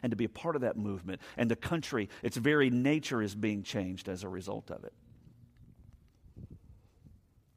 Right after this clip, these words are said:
Church is not a, an event we attend. It's a movement that we engage in. In our church, we have four words that we try to summarize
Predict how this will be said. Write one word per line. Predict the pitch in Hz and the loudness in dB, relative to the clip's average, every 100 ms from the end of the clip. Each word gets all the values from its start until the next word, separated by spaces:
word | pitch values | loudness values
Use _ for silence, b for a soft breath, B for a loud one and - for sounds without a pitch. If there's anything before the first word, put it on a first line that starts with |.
| _ - _ - _ - _ _ | _ -20 _ -20 _ -20 _ _
Church | - 127 123 | -6 -4 -2
is | 110 | -4
not | 110 107 101 | 0 2 2
a, | 90 87 - | -2 -6 -8
an | 95 | -6
event | 90 101 87 - - | -4 -4 -4 -10 -14
we | 95 87 | -8 -8
attend. | - 85 80 - b b b b b b b b b b _ _ - | -8 -8 -10 -12 b b b b b b b b b b _ _ -14
It's | - | -8
a | |
movement | 90 90 - 62 - | -4 -4 -4 -10 -10
that | |
we | 80 85 | -8 -8
engage | 76 - - 50 | -10 -10 -12 -14
in. | 50 50 - _ _ _ _ _ _ _ _ _ _ _ _ _ _ _ | -16 -18 -20 _ _ _ _ _ _ _ _ _ _ _ _ _ _ _
In | 104 | -4
our | 101 | -4
church, | - 113 - | -2 -2 0
we | 110 | -2
have | 98 | -2
four | - 113 | -4 -4
words | 104 98 90 90 | -2 -2 -4 -6
that | - | -8
we | 78 | -6
try | 92 101 | -6 -6
to | 92 | -6
summarize | - 101 90 82 80 82 - | -6 -6 -6 -8 -10 -10 -12